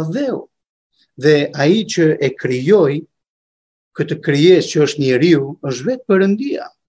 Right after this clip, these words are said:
Dhe ashtu siç është Perëndia, Ati, Biri dhe Fryma e Shenjtë, Trinitet, kështu është dhe njeriu, ish-, më mi fjalë, e, është trupi, shpirti dhe fryma.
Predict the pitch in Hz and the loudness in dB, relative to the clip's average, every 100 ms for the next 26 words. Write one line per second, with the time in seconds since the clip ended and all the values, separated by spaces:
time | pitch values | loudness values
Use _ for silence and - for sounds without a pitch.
0 | _ _ _ _ _ _ _ 135 156 147 | _ _ _ _ _ _ _ 0 2 4
1 | 143 131 - _ _ _ - 143 - 220 | 0 -2 -8 _ _ _ -6 -4 -2 -4
2 | 180 165 208 185 - 165 160 156 196 175 | -4 -2 0 0 0 2 2 2 2 2
3 | 147 - 190 196 165 160 190 170 151 - | 0 -2 -2 -2 -6 -4 -2 -2 -2 -2
4 | 185 170 143 - 175 143 143 _ - 170 | -2 0 -2 0 2 2 -4 _ 0 4
5 | 160 143 147 190 - 240 185 170 165 180 | 4 2 0 -2 -2 -4 0 0 2 0
6 | 262 220 - - _ _ _ _ 262 220 | 0 -6 -8 -16 _ _ _ _ -8 -6
7 | 240 - 240 139 135 202 _ _ - 156 | -8 -8 -6 -4 -6 -8 _ _ -2 0
8 | - _ _ _ _ - 180 214 233 285 | -2 _ _ _ _ -2 2 2 0 -2
9 | 285 - _ - - - 208 247 240 220 | -4 -12 _ -12 -10 -2 -2 -2 -2 -2
10 | 208 - 294 220 127 | -2 0 0 0 -2